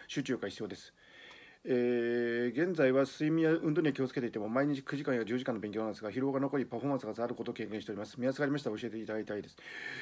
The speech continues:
えーと、本番と同じ時間にするのがいいと思います。あの、で、本番と同じ時間にして、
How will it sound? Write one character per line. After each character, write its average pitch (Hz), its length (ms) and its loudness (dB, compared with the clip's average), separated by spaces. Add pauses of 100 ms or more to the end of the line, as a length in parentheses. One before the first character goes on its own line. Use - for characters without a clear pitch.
(160)
え 226 100 12
ー - 40 6
と、 247 80 10 (440)
本 262 200 6
番 285 180 8
と 269 160 6
同 247 100 8
じ 226 200 -4
時 202 100 -10
間 214 100 0
に 208 60 -2
す - 60 -6
る 196 80 0
の 135 60 2
が 113 40 0
い 107 40 -2
い - 20 -4
と 104 80 -6
思 87 80 -6
い - 20 -8
ま - 60 -12
す。 - 100 -16
あ - 80 -8
の、 110 300 -4 (200)
で、 160 240 8
本 196 220 -2
番 214 400 2
と 208 300 -2
同 196 100 2
じ 185 40 -2
時 190 60 -4
間 190 120 0
に 190 40 -4
し - 60 -6
て、 226 200 6